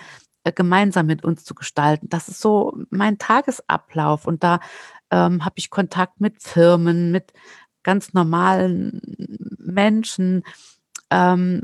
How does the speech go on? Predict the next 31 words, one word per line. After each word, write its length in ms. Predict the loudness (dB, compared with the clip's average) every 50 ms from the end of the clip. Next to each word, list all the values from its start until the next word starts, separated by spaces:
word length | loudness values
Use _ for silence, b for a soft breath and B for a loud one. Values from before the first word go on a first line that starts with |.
| -4 -2
was 240 | -2 0 0 2
jetzt 240 | 0 0 0 0 0
noch 240 | 2 2 2 2 0
hinzukommt, 680 | 0 0 0 0 -2 -2 -2 -2 -2 -2 -2 -2 -2 -4
ich, 280 | -6 -6 -4 -2 -2
äh, 60 | -4 -4 -6 _ _
bin, 400 | 0 2 2 2 2 2 0 -2 B B B B B B B B B _ _ _ 0
äh, 280 | 2 2 4 4 4
ja 100 | 4 4
jetzt, 380 | 4 4 2 2 0 -6 -10 -6
äh, 280 | -4 -2 -2 -2 -2 -4
seit 340 | -2 -2 -2 -2 -4 -6 -10 -6
vor 180 | -2 -2 -2
fünf 320 | 0 0 -2 -2 -2 -2 0
Jahren 260 | 2 2 2 2 0
haben 140 | 0 0 0
wir 180 | 0 0 0
angefangen, 540 | 0 0 0 -2 -4 -6 -6 -4 -2 -2 -2
uns 280 | -2 -2 -2 -4 -4 -10 B B B B B B B B
einem 120 | -2 -2 0
besonderen 520 | 0 2 2 2 2 2 0 0 -2 -4
Projekt, 640 | -6 -4 -4 0 2 2 2 2 0 -4 -12 -20 -20 B B B B B B
nämlich 360 | -2 0 0 2 0 -2 -2 -2
der 160 | -2 0 0
Resilienzstärkung 1400 | 0 0 0 0 2 4 4 2 2 0 -4 -6 -4 0 2 4 4 4 4 2 0 0 0 0 2 0 0 -2 -4 B B B B B
zu 220 | -8 -6 -4 0 0
widmen, 560 | 0 0 0 0 0 2 2 2 2 0 0
haben 200 | 0 0 -2 -2
ein 60 | -2
eigenes, 500 | 0 0 0 0 0 -2 -2 -4 -8 -14 b b b b b b _ _ -2
ähm, 400 | 0 2 2 2 0 0 -4 -6